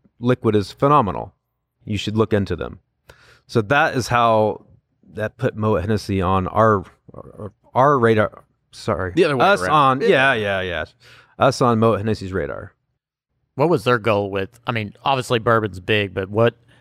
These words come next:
Speaker 3: what was their approach to you? Like, s-, like, what was their pitch to you for them to join them?
Speaker 1: Um,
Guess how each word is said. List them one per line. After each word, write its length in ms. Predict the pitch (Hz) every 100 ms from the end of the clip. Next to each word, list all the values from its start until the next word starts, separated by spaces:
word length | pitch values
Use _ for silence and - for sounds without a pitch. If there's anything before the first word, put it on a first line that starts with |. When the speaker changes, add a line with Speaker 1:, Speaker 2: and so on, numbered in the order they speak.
| _ _ _ _
Speaker 3:
what 140 | - 131
was 120 | 113
their 140 | 107
approach 360 | 104 - 113 98
to 80 | 107
you? 160 | 98 98
Like, 240 | 98 95 -
s-, 240 | - -
like, 140 | 110 110
what 100 | 131
was 100 | 127
their 120 | 120
pitch 320 | 113 113 104
to 80 | -
you 220 | 101 98
for 180 | 92 104
them 160 | 101 101
to 80 | 98
join 440 | 104 101 98 98 -
them? 360 | 104 101 120 _ _ _ _ - - _ _ _ _
Speaker 1:
Um, 600 | 175 190 202 202 202 175